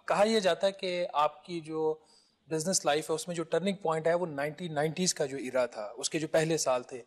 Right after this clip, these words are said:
जब मियां नवाज शरीफ साहब ने पाकिस्तान की economy को ओपन किया, इस्लाहात की, तो इस, आप इस चीज़ को कैसे explain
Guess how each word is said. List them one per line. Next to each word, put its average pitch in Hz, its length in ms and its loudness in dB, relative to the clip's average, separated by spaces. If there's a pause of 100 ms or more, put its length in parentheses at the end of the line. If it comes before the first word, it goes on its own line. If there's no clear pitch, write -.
(440)
जब 151 120 0
मियां 160 140 0
नवाज 147 200 4
शरीफ 156 160 -2
साहब 143 220 2
ने 143 360 -4
पाकिस्तान 147 400 0
की 147 100 -8
economy 143 340 -2
को 143 120 -2
ओपन 147 320 -4
किया, 139 300 2 (380)
इस्लाहात 151 500 2
की, 127 360 -8 (600)
तो 196 420 4 (480)
इस, 214 240 -2
आप 214 240 6
इस 214 100 -4
चीज़ - 180 -4
को 226 100 0
कैसे 220 280 2
explain 175 320 -2